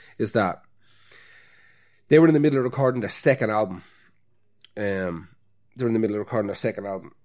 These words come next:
um, which is actually the only Boogie Down Productions album I own. Um, and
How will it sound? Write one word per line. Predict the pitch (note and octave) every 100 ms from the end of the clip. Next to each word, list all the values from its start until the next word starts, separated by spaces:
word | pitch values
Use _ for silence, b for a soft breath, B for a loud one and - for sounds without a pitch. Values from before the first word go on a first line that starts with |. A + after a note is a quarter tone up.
| _ -
um, | G#2+ F#2+ F#2
which | G#2+ G#2
is | A2+
actually | A#2+ C3 A2+
the | G#2
only | A2 A2 G2 F#2
Boogie | - G#2+ F#2+
Down | G#2
Productions | F2+ F2+ F#2+ F2+ F#2
album | F2+ F2
I | F2
own. | F2 E2+ - _ -
Um, | G2 G2+ F#2+ F2+ _ _ _ _ -
and | G#2+ G#2 -